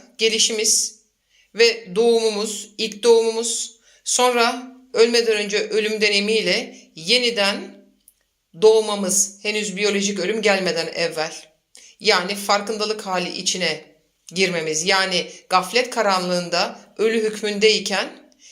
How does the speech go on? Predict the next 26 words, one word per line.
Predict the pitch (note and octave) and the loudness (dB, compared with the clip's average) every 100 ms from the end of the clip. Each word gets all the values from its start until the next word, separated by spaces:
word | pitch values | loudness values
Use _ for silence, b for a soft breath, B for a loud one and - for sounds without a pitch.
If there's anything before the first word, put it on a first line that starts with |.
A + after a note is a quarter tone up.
| B - | B -2
inşallah | C4+ C4 A#3 F#3+ F#3 | 0 2 0 0 -2
uyanışla | F#3+ G#3 G#3 - F#3 | -4 -2 -2 -2 0
beraber | G3+ G#3+ A3 F#3+ A#3+ - - b b b | 2 4 4 2 -2 -6 -16 b b b
o | |
gaflet | G3 G#3 G3+ A3 A#3 | 0 0 0 -6 0
perdesini | G#3+ G3 G3 G3 F#3 F3 - _ _ - | 0 2 0 0 -2 -6 -10 _ _ 0
aralayarak | A#3 G#3+ F3+ E3 E3+ F3 A#3 | 2 2 0 -2 -4 -4 -4
inşallah | A3 G3+ F3+ A3 C4+ B B | 0 0 0 -2 -4 B B
hakikatimize | - A3+ G#3 G3+ F#3 F#3 F3+ A#3 F#3+ | -12 -8 -8 -6 -6 -4 -2 -2 0
doğmamız. | F#3+ F3+ D#3 D#3 - - - _ _ _ _ _ _ _ _ b b b A3+ | 0 0 -2 0 0 -2 -8 _ _ _ _ _ _ _ _ b b b 0
Ve | B3 | 2
sonrasında | D4+ D4+ D4+ D4+ D4+ D#4 | 2 2 0 -2 -2 0
da | D4+ D4+ - - _ b b b b b b - | 0 -2 -12 -20 _ b b b b b b -4
biyolojik | G3 A3 D4+ D4+ | 0 0 0 0
olarak | C#4 B3 B3 | 2 2 4
doğduk | A3 A3+ D4+ | 2 2 0
ya | C4+ G#3+ | -2 -2
hani, | G3 F3 - - b b - | -4 -6 -10 -20 b b -4
e | G3 | -2
bir | G3 | 0
de | B3+ A#3 - - | 2 2 0 -8
biyolojik | A3 A3 A3+ A#3+ | 2 2 2 0
olarak | G#3 G3+ F#3 - | 0 0 -2 -2
ölüm | A3+ A#3 G3 | -2 -2 -2
buna | F#3 | -4
eklendiğinde | - G#3+ G#3 F#3+ F3+ F3 F3 A3+ D4 - | -2 -2 0 -2 -2 -8 -2 -2 -2 -10